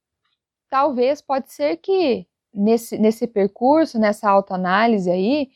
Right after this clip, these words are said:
a gente perceba, "Puxa vida, eu preciso melhorar isso aqui. Nisso aqui eu também preciso melhorar."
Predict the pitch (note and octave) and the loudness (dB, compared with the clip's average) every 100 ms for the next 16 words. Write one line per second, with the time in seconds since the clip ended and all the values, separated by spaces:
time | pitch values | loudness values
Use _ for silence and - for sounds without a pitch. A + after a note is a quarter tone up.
0 | _ _ _ - G3+ G3 - A3 A3 A3+ | _ _ _ -8 -4 -6 0 0 2 0
1 | G3+ G3+ - A#3 A3+ G3 G3 G3 G#3 - | -2 -4 -8 -6 -2 0 0 -2 -4 -6
2 | - C#4+ D4+ D4 B3+ A3+ A3 A3+ - G#3+ | -6 -2 0 0 2 2 2 2 0 -4
3 | G3+ - C4 - B3 A#3 _ _ _ _ | -4 -4 -8 -6 -6 -6 _ _ _ _
4 | _ _ _ G#3+ A3+ D#4+ - B3+ A#3+ A#3 | _ _ _ 2 4 4 0 -4 -2 -4
5 | C#4 B3+ C4+ C#4 A3 G#3+ F#3+ F#3+ F#3 F#3 | -2 0 0 -2 -6 -4 -2 -2 0 2
6 | F3+ - F#3 | 2 0 -6